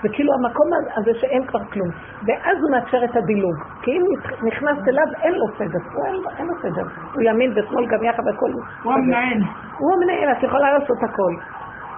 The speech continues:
Speaker 1: כאילו, הוא נותן לך את כל המפתחות. אבל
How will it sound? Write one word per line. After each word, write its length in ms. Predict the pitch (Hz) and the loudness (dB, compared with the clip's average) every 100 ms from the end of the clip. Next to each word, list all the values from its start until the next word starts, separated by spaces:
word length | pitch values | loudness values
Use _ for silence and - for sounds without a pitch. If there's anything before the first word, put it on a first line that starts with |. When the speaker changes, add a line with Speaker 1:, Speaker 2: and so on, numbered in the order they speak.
| - - - | -14 -14 0
Speaker 1:
כאילו, 200 | 294 285 | 4 4
הוא 60 | |
נותן 160 | 269 370 | 4 2
לך 120 | 339 | 4
את 140 | 294 | 2
כל 140 | - 302 | 2 2
המפתחות. 500 | 269 - - 190 165 - - - - - - - - - - - - - - - - - - | 0 -2 -2 -2 -4 -6 -8 -8 -6 -8 -6 -6 -6 -6 -8 -8 -8 -8 -8 -8 -10 -10 -8
אבל 140 | 220 | -4